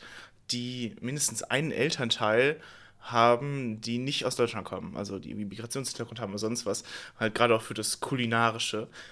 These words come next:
Und dass er halt eine Kochsendung machen wollte, die kein,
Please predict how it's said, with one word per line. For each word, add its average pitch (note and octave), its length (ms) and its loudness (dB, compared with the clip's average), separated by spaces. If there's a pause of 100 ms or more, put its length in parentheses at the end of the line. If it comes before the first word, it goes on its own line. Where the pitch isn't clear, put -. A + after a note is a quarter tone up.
Und C3+ 140 -6
dass C#3+ 120 4
er C#3 80 8
halt C#3 80 8
eine A#2 80 0
Kochsendung C3 500 2
machen B2+ 240 0
wollte, A#2+ 220 2
die G#2+ 120 -8
kein, A#2+ 460 2